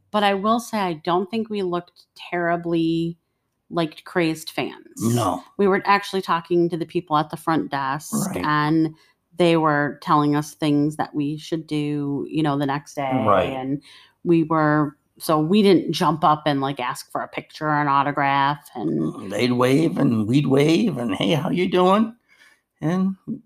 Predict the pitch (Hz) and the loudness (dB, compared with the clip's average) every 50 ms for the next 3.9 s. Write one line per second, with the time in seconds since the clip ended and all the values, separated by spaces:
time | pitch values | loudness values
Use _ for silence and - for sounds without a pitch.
0 | _ _ _ - 123 120 113 127 120 117 127 127 123 127 127 127 131 127 127 123 | _ _ _ -12 -8 -6 -2 0 2 2 4 4 4 2 2 2 2 2 2 2
1 | 123 123 127 131 127 123 127 147 - - - _ _ - - _ - - - 254 | 2 2 2 0 0 0 -2 -2 -2 -4 -4 _ _ -20 -20 _ -2 2 4 4
2 | 254 - - 247 214 220 240 214 220 240 175 - - - 156 143 123 123 - - | 6 6 6 6 6 6 6 4 4 2 0 0 0 0 2 2 2 0 0 0
3 | 156 151 139 120 110 117 123 - - 127 101 - - - 101 92 - _ | 0 0 0 0 -2 -4 -4 -4 -6 -8 -10 -12 -10 -8 -8 -8 -10 _